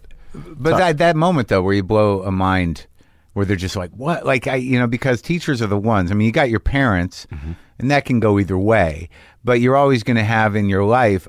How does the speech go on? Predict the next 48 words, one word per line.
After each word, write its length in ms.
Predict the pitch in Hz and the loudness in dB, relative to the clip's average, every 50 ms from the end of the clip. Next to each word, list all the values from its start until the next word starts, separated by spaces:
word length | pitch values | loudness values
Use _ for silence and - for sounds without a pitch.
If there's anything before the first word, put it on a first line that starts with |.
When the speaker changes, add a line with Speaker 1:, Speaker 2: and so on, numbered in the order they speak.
| - | -10
Speaker 1:
like, 240 | 92 95 95 90 - | -4 -4 -4 -2 -4
a 60 | 92 | -6
couple 320 | 82 - - 131 120 123 113 | -6 -2 -4 -2 0 0 -2
of 80 | 95 | -2
teachers 440 | - - 117 113 - - 101 92 85 | 0 0 -2 -2 0 -2 -2 -2 0
that 200 | 95 90 80 - | -2 -4 -4 -4
Speaker 2:
Yeah. 80 | - 76 | -4 -2
Speaker 1:
change 300 | 117 113 113 107 101 - | 0 0 2 0 -2 -2
the 120 | - 98 | -4 -4
whole 140 | 85 101 98 | -4 -4 -6
f-, 160 | 87 - 98 | -6 -8 -6
Speaker 2:
Yeah. 140 | 107 92 76 - _ _ | -6 -6 -8 -8 _ _
Speaker 1:
fucking 280 | - 101 101 - - 82 | -12 -10 -10 -8 -8 -8
Speaker 2:
The 60 | 73 | -6
course 320 | - 101 120 113 107 - - | -4 0 2 2 2 2 0
Speaker 1:
thing. 60 | 127 | 0
Speaker 2:
of 60 | 104 | 0
everything. 360 | 127 131 110 95 - 82 82 80 | 0 0 0 -2 -4 -4 -6 -6
You're 120 | 85 92 | -6 -6
like, 100 | 95 92 - | -6 -6 -4
"You 40 | 101 | -4
know 80 | 101 101 | -2 0
what? 180 | 107 120 - _ - | 0 -2 -2 _ -8
I'm, 200 | 82 87 95 - - - | -8 -8 -8 -8 -10 -12
I'm 260 | - 101 107 104 92 | -10 -10 -10 -8 -10
never 200 | 95 101 98 98 | -10 -10 -8 -8
gonna 120 | 101 101 98 | -6 -4 -2
Speaker 1:
Do 80 | 107 | 0
Speaker 2:
do 60 | 110 123 | 2 2
that 80 | 131 123 | 4 2
Speaker 1:
did 80 | - | 2
Speaker 2:
again." 220 | 87 78 87 82 - | -2 -4 -8 -8 -6
Speaker 1:
yeah. 200 | - 117 110 107 | -4 -4 -2 -2
Speaker 2:
You 40 | 104 | -2
know? 100 | 98 - - - - - - - | -4 -6 -10 -16 -20 -18 -8 -2
You 80 | 113 123 | 0 0
Speaker 1:
Or, 100 | - - - - | 2 2 2 2
Speaker 2:
know? 60 | 185 | 2
Speaker 1:
yeah, 180 | 190 196 156 123 | 4 4 2 2
or 100 | 123 131 - | 2 2 2
like, 180 | 131 131 127 | 2 2 2
"I 120 | 190 - 143 | 2 2 2
never 260 | 143 151 151 139 131 | 2 2 2 0 -2
thought 320 | 131 - - 180 185 180 139 | -2 -2 0 2 2 2 2
of 100 | 107 98 | 0 -2
Speaker 2:
<laughs> 40 | 95 | -2
Speaker 1:
that." 80 | 101 | 0
Speaker 2:
Yeah, 200 | 107 120 120 - | 2 2 2 0